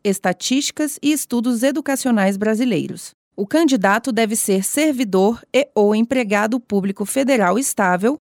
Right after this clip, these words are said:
cumprir jornada semanal de quarenta horas, resguardadas as disposições legais específicas, e residir em Brasília. Não serão aceitos currículos enviados por servidores em estágio probatório.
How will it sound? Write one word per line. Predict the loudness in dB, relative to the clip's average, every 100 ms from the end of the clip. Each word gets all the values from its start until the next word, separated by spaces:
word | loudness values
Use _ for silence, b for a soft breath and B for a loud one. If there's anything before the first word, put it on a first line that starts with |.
| _ -2
cumprir | 0 2 2
jornada | 4 4 6 4 2
semanal | 0 2 2 4 2
de | 0 -2
quarenta | 0 2 2 2 4 4
horas, | 4 2 -4 -12 -2
resguardadas | 0 2 0 2 0 0 0
as | 0 0
disposições | -4 0 0 0 -2 0 0
legais | 0 0 0 0
específicas, | -2 -2 -2 -4 -2 -2 -2 -4 -4 -4 _ 0
e |
residir | 2 4 2 2 4
em | 4
Brasília. | 4 2 2 0 -2 -4 -10 _ _ 2
Não | 4 4
serão | 2 4 4
aceitos | 2 2 2 0 -6
currículos | 0 2 2 0 2 4
enviados | 4 4 2 0 -2
por | -6 -4
servidores | 0 0 2 2 2 2
em | 2 2
estágio | 0 0 0 0
probatório. | -2 -2 -2 0 0 0 -4